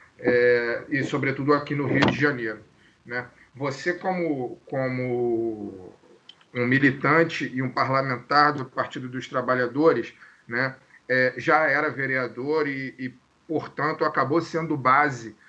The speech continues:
também do go-, de um governo do P M D B, aqui à época com o Eduardo Paes, né?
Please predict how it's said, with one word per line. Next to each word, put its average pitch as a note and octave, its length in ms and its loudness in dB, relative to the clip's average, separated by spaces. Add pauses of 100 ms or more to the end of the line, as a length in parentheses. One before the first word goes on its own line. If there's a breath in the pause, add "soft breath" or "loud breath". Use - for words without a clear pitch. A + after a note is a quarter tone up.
(220 soft breath)
também C#3 680 -2
do C#3+ 180 -2
go-, D3+ 180 0
de C#3 80 -4
um D#3+ 80 -2
governo D#3+ 380 2
do E3 140 2
P E3 120 0
M E3 200 4
D E3+ 180 4
B, C#3+ 360 0 (240 loud breath)
aqui C3 300 -2
à D3 120 6
época C#3 400 2
com D#3+ 360 -4
o D#3 160 2
Eduardo D3+ 500 4
Paes, A#2+ 520 0 (240)
né? B2+ 180 -4